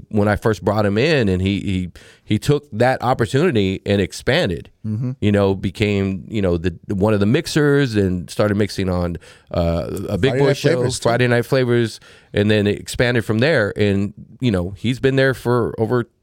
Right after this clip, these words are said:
Speaker 1: tw-, twenty something years now.
Speaker 3: Longer
Speaker 2: Yeah,
Speaker 3: than
Speaker 2: yeah.
Speaker 3: us.
Speaker 1: Longer than us.
Speaker 3: The legacy lives on.
Speaker 1: Yeah.
Speaker 3: Baker Boys.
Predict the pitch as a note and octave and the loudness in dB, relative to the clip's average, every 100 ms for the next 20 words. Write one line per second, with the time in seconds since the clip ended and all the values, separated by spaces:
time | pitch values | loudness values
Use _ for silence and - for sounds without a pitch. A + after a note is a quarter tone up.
0 | _ - - - - - C3+ D3 C#3 A2 | _ -20 -20 -20 -20 -6 -2 -2 -4 -8
1 | - C#3+ D#3 C#3 F3+ - F2 F#2 G#2+ G#2+ | -4 -2 0 0 0 -2 -2 0 0 2
2 | G#2+ F2+ E2 - - - A#2 D3+ D#3+ F#3+ | 0 0 -4 -4 -4 0 2 4 2 0
3 | - - A2 A2 A2 - A#2 A2 G#2 G#2+ | -2 -2 0 2 0 0 0 2 2 0
4 | E2+ D#3 G2+ A2+ A2+ F#2 D2 - - - | 0 2 2 0 -2 -4 -6 -12 -12 -10
5 | - | -12